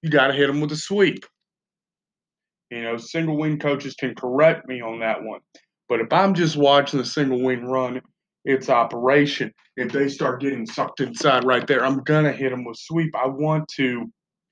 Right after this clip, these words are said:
get north-south real quick in this series and see what's gonna bite on them. And what's cool about the buck lateral is it's built a lot like,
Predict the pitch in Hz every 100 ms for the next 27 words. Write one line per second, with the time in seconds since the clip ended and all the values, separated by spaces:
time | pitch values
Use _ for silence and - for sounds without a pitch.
0 | _ _ _ 135 131 127 131 131 - 135
1 | 120 120 131 131 131 - 143 139 123 120
2 | - - 143 131 120 113 - _ _ _
3 | _ 117 117 113 160 147 135 - 135 110
4 | - 120 131 127 110 113 117 120 135 131
5 | - - 208 196 131 120 117 131 131 127
6 | - 127 143 160 139 110 - _ - -
7 | _ - 131 127 120 - - 180 170 160
8 | 117 117 147 220 269 - 135 190 139 -
9 | - -